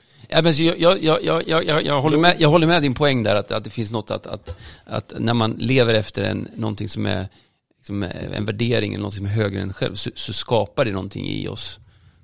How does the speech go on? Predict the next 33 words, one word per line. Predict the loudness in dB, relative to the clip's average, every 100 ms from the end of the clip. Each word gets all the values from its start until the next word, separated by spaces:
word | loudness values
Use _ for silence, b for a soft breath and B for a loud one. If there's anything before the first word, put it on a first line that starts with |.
| -20 -14
Alltså, | -10
du | -8
får | -4 -4
karaktär, | -4 -4 0 0
ungefär | 0 -2 -2
som | -2 -2
en | -4
fotbollsspelare, | -6 -6 -8 -4 0 2 0 -4
liksom, | -8 -12
sådär. | -12 -14 -14 b b b b
Sen, | -8 0 0 2
sen, | 2 2 0 2
sen | 2
tror | 2 2
jag |
ändå | 2 2
det |
är | 0
viktigt | 0
att | -2
man | -2
kollar | 0 0
på | 2
vad | 2
är | 2
det | 2
då | -2
jag | -4
försöker | -4 -6 -8
följa, | -4 -2 0 0
va? | -2 -6 b b b b _
Så | -8
här, | -8 -8